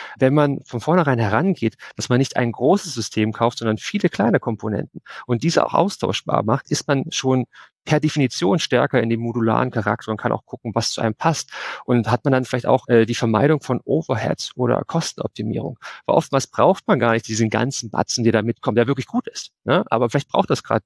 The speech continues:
das, das Business, was man hat, nicht. Und man kann, man kann Kosten sparen, indem man halt nicht diesen großen Batzen kauft und dann von nur einige Teile benutzt und einige halt nicht.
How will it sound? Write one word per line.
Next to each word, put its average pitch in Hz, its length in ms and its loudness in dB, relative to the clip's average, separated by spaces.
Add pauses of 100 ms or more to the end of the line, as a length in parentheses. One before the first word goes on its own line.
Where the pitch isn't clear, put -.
das, - 320 -2 (120)
das - 160 -6
Business, 165 320 2
was - 100 -4
man 113 120 -2
hat, 139 160 0
nicht. - 260 -2 (460)
Und 131 360 2
man 113 180 0
kann, 156 340 0
man 123 200 -4
kann 120 320 0 (140)
Kosten - 400 0
sparen, 151 400 2
indem 123 200 2
man 127 120 2
halt 117 140 0
nicht 160 280 -2 (300)
diesen 107 220 -2
großen 175 340 -2
Batzen 156 260 -6
kauft - 280 0
und 123 80 -2
dann 110 100 2
von 110 360 -6
nur 127 340 0
einige 131 260 4
Teile 113 240 0
benutzt 113 380 -4
und - 60 2
einige 113 280 2
halt 101 160 0
nicht. - 240 0